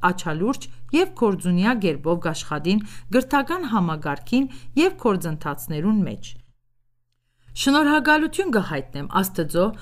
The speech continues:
ուսուցիչներուն և գրթական մարզի վարչական պաշտոնյաներուն համար, որոնք առանց հոգնելու կաշխատին սեղմ բյուջեներով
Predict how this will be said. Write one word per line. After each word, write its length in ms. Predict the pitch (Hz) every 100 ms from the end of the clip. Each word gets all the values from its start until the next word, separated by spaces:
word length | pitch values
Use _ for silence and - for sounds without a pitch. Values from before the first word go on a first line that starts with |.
| - -
ուսուցիչներուն 1040 | 247 - 233 - 180 - 160 160 240 269 - -
և 280 | 330 349 208
գրթական 640 | 185 - 160 160 202 220
մարզի 400 | 175 147 151 160 151
վարչական 640 | 151 - 175 165 240 277
պաշտոնյաներուն 880 | 175 - - 147 147 143 143 175 190
համար, 340 | 175 143 117 - - _ -
որոնք 440 | - 240 294 381 -
առանց 380 | 180 175 208 208
հոգնելու 500 | 170 - 165 147 175
կաշխատին 640 | 180 170 - 139 151 214 214 - -
սեղմ 360 | - 302 359 349 - -
բյուջեներով 960 | 165 185 - 170 147 139 170 247 -